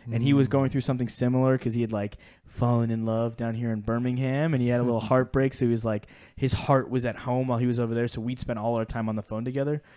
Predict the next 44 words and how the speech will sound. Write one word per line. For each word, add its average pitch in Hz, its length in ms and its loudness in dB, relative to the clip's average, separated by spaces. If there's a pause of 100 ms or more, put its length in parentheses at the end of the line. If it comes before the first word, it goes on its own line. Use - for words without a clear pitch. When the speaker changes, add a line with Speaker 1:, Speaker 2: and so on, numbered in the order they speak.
(260)
Speaker 1:
But 107 140 -4
yeah, 104 320 0
that's 143 260 0
why 135 300 2
I've 104 240 -2 (920)
always 139 220 6
been 143 100 -2
really 135 160 2
weird 120 220 0
about 131 180 0
it 135 80 -4
'cause 131 140 -6
I 123 140 2
also, 131 220 2 (180)
you 120 100 -12
don't, 120 160 -8
you 110 80 -12
only 127 180 -6
have 123 140 -6
so 127 100 -6
much 117 160 -6
time 117 260 0
in 113 60 2
the 101 80 -2
day. 101 400 0 (380)
So, - 180 4
like, 101 240 2 (420)
merging 143 440 6
my 113 260 0
church - 640 0
friends, 196 580 4
like, 135 140 2
Connor 135 360 4
would 127 140 4
apply 123 340 0
as 113 140 -2
a 107 60 -8
church 120 320 -4
friend 143 220 -2
back 147 200 0
in 120 80 2
the 117 60 6
day, 165 280 6
Speaker 2:
Mm-hmm. 101 80 0